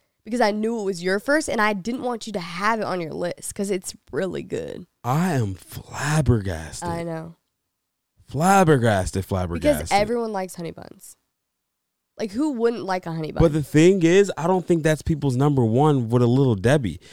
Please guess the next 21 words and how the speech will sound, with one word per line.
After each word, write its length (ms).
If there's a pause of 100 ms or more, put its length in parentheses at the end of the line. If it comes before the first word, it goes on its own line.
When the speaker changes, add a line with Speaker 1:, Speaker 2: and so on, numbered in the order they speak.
(100)
Speaker 1:
I 100
Speaker 2:
And 140
Speaker 1:
do. 100
Speaker 2:
I 180
was 200
just 140
gonna 180
do 160
it 60
because 340
I 240
liked 400
it. 220
Speaker 1:
I 80
know 80
you 180
like 280
it, 200 (100)
and 160
I 200
do. 500